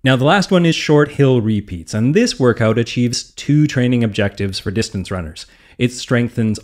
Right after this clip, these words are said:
all three types of muscle fiber and reduces neuromuscular inhibition, which is one of the root causes of the strength discrepancies between left side and right side muscles that's seen in most athletes. To do this workout, start by sprinting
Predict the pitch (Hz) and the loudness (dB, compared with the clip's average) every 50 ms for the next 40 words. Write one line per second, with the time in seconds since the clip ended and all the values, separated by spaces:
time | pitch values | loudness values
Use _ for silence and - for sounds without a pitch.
0 | _ _ - 117 113 120 131 151 - - 190 196 185 165 156 151 - - 139 135 | _ _ -6 -2 0 0 0 0 -2 -2 -4 -2 -2 -2 -2 -2 -2 -4 -4 -2
1 | 120 107 - 117 98 - 95 90 92 87 104 113 123 - - - _ _ _ _ | -2 -2 -2 -4 -4 -4 -4 -4 -2 -2 -2 -2 -2 -4 -8 -20 _ _ _ _
2 | - 127 135 135 139 143 131 117 120 117 107 107 123 151 196 208 196 - - 110 | -4 -2 0 0 0 0 0 0 -2 -2 -4 -4 -2 -2 -2 -2 -2 -2 -2 -2
3 | 110 107 - 123 120 123 131 139 135 135 127 120 117 113 - - 117 107 110 113 | -2 -2 -2 -2 -2 0 0 2 2 2 2 2 0 -2 -2 -4 -2 0 0 0
4 | 113 117 113 110 101 98 113 127 165 170 - - 110 95 90 104 104 143 131 123 | 0 0 -2 -2 -2 -2 0 0 2 2 0 -2 -4 -4 -4 -2 -2 -2 -4 -4
5 | - 226 233 220 180 165 151 147 156 156 156 - 117 117 113 110 98 98 98 92 | -4 -2 -2 -2 0 0 2 2 2 2 0 0 2 2 2 2 2 -2 -2 -2
6 | 101 101 95 95 101 98 - - - - 131 127 131 123 - - 117 107 - - | -2 -2 -2 -2 -4 -4 -4 -6 -6 -2 -2 -2 -2 -2 -4 -6 -6 -6 -4 -2
7 | 107 98 - 104 98 95 - 110 101 101 101 - 107 - - 113 110 107 107 104 | -4 -4 -2 -4 -6 -4 -4 -4 -4 -4 -6 -6 -8 -6 -4 -2 -2 -2 -2 -2
8 | 101 110 113 113 - - - - 110 101 101 98 95 92 92 95 117 120 117 - | -2 -2 -2 -2 -4 -6 -6 -2 -2 0 0 0 -2 -2 -2 0 -2 -2 -2 -4
9 | - - 107 98 90 92 85 87 87 87 - - 101 95 95 95 - 110 104 98 | -8 -6 -4 -2 -2 -2 -4 -4 -6 -6 -6 -6 -6 -6 -6 -4 -4 -4 -4 -4
10 | - - - - 117 110 104 101 95 95 95 95 90 - - 98 92 87 - - | -6 -8 -6 -4 -2 -2 -2 -2 -2 -2 -4 -4 -6 -6 -6 -6 -6 -6 -8 -12
11 | 87 90 87 - - - _ _ _ _ _ _ _ _ - 123 113 135 202 220 | -18 -18 -18 -18 -20 -20 _ _ _ _ _ _ _ _ -6 0 2 2 2 2
12 | 226 - - 151 127 113 - 104 98 110 - - - - 139 147 147 147 131 117 | 2 -2 0 2 2 2 2 0 -2 -2 -4 -6 -4 0 2 2 2 0 0 0
13 | 110 104 101 - - - - - - 165 170 190 190 175 - - 90 87 90 87 | 0 -2 -2 -6 -8 -10 -10 -6 -2 2 4 4 4 2 2 -2 -6 -6 -6 -8
14 | 98 | -10